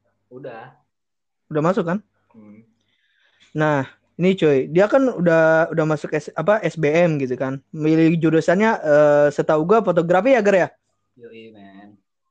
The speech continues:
Speaker 2: Fotografi. Nah, lu ceritain kalau cerita fotografi, eh, lu ceritain gimana caranya ngerjain tugas buat fotografi, fotofolio itu gimana?
Speaker 1: Gimana sih? Pertanyaan lu nggak jelas,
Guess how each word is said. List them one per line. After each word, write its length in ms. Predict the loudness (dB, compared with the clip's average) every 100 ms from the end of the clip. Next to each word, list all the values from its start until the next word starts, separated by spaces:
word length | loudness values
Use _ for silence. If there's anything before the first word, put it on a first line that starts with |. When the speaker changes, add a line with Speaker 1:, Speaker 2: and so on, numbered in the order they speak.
| _
Speaker 2:
Fotografi. 640 | -8 -6 -2 -2 -2 -4 -4
Nah, 240 | -6 -8 _ _ -2
lu 80 | 0
ceritain 400 | 2 2 0 0
kalau 360 | 2 4 4 2
cerita 400 | -2 -2 0 0
fotografi, 800 | -2 -2 -2 -4 -4 -4 -4 -4
eh, 200 | -4 -4 -8 _ _ _ _ -6
lu 80 | -2
ceritain 480 | 0 0 2 0 -2
gimana 320 | -2 -2 -2
caranya 400 | 0 0 2 0
ngerjain 320 | -2 -2 -4
tugas 640 | -4 -4 -2 -2 -6 -16 _ _ _ _ _ _
buat 180 | -2 0
fotografi, 800 | 0 0 -2 0 -2 0 0 2
fotofolio 720 | 0 -2 -2 0 0 2 2
itu 180 | 0 -2
gimana? 460 | -2 -2 -6 -8 -14 _ _ _ _ _ _ _ _ _ _ _ _ _
Speaker 1:
Gimana 260 | -20 -18 -14
sih? 140 | -14 -14 -16
Pertanyaan 400 | -14 -12 -10 -10
lu 100 | -8 -8
nggak 180 | -8
jelas, 300 | -8 -10 -12